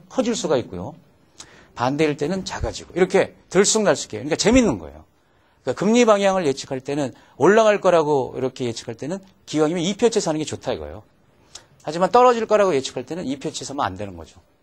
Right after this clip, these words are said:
펀드 매니저들은 이제 그런 걸 의사결정을 하겠다 이렇게 이해하시면 되고요. 그다음에 실효 수익률, 연평균 수익률이 있어요.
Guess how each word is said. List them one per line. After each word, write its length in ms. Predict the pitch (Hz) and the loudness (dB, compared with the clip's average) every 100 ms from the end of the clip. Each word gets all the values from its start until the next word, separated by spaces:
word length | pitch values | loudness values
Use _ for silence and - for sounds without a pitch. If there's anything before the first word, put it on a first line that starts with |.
| _ _ _ _ _ _ _ _ - 135 | _ _ _ _ _ _ _ _ -14 -2
펀드 260 | 247 247 | 0 2
매니저들은 520 | 240 220 196 180 208 | 2 2 0 -2 -2
이제 120 | 180 147 | -2 -2
그런 280 | 151 170 | 0 0
걸 300 | 151 151 90 - _ _ | 2 0 0 -10 _ _
의사결정을 600 | 226 190 165 139 147 139 | -2 0 2 0 -4 -8
하겠다 520 | 139 175 - 82 90 | -6 -8 -8 -10 -10
이렇게 340 | 98 95 - 90 _ _ _ _ - - | -14 -16 -16 -18 _ _ _ _ -20 -8
이해하시면 440 | 104 101 - 101 | -4 -4 -6 -14
되고요. 380 | 87 87 113 175 - - - - - | -12 -6 -4 -4 -6 -18 -20 -20 -2
그다음에 200 | 156 175 | 2 4
실효 380 | 160 262 269 277 | 4 4 6 4
수익률, 380 | 254 254 247 196 | 4 4 6 4
연평균 480 | 151 170 208 202 | 4 2 0 0
수익률이 320 | 180 175 139 104 | -2 -2 -2 -4
있어요. 280 | - 78 | -8 -16